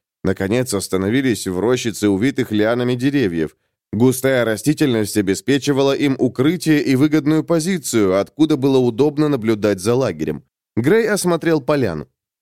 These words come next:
Судя по глинобитным хижинам с травяной крышей, это была местная индейская деревня. Он заметил несколько детей и горстку мужчин и женщин, включая старшину деревни,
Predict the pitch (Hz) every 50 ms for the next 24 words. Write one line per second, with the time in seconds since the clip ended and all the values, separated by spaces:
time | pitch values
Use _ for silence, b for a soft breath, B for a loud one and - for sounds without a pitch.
0 | _ - - 131 127 110 113 - 107 104 101 101 104 101 98 92 98 127 123 117
1 | 107 95 87 - - 143 170 156 135 123 98 90 82 80 - - - 98 90 92
2 | 90 90 90 90 - - 123 156 165 - - 120 101 - b b b b b 110
3 | 123 123 123 117 131 139 147 139 123 123 131 151 165 - - - 151 147 135 127
4 | 135 131 120 123 147 143 131 - - 131 131 123 113 123 117 110 92 82 78 78
5 | 76 73 - _ _ _ _ _ _ 143 180 190 165 180 190 208 226 214 - 214
6 | 202 196 202 208 196 - - 175 165 - 170 156 160 151 - 185 202 196 185 -
7 | 156 135 123 143 170 165 156 - - - 156 147 147 143 131 131 - 160 160 160
8 | 151 135 123 160 185 185 170 - 160 156 135 117 - 123 127 113 - 156 165 165
9 | 156 135 127 - 139 120 107 - 139 143 156 143 127 143 143 170 196 180 165 156
10 | 113 b